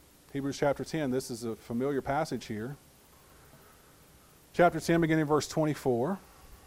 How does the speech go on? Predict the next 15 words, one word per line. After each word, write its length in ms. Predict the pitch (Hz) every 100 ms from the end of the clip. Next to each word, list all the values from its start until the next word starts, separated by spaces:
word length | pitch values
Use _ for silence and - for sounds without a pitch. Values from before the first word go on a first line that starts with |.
| - - - - - - - - - - - - - - - - - - - - - - - - - - - - - - - - -
It 80 | -
says, 180 | 160 139
"Let 160 | 147
us 120 | 190 -
consider 420 | 143 - 170 180
how 160 | 165
to 80 | 156
stimulate 680 | 127 - - 196 202 170 151
one 180 | 139 156
another 320 | 147 143 165
to 140 | 170 139
love 240 | 131 147
and 100 | 156
good 160 | 165 165
deeds." 560 | 190 208 107 92 -